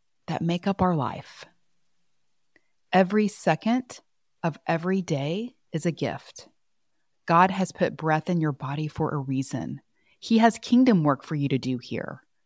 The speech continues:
You have been given unique gifts and a special way to bless the world. And right now is the time to do it. This is not a drill.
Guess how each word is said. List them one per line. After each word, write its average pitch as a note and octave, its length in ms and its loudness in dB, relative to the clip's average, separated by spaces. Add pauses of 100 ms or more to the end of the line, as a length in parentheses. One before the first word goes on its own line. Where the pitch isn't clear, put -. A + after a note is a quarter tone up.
(440)
You G3 180 2
have G#3 200 0
been F#3 140 2
given D#3+ 340 -2
unique D3+ 480 -2
gifts - 520 -2 (560)
and E3 120 4
a D#3 40 2
special F3 480 -2
way F3 140 2
to E3+ 100 0
bless C#3+ 340 -6
the D#3 120 -4
world. C3 420 -6 (320)
And D#3 280 2
right F3+ 320 2
now F3+ 500 -2
is F3+ 200 -8
the E3+ 120 -4
time D3+ 380 -4
to - 160 -10
do B2+ 240 -12
it. - 280 -14 (460)
This F#3 380 0 (100)
is G3 220 -2
not C#3 400 0
a D3 60 -4
drill. - 600 -10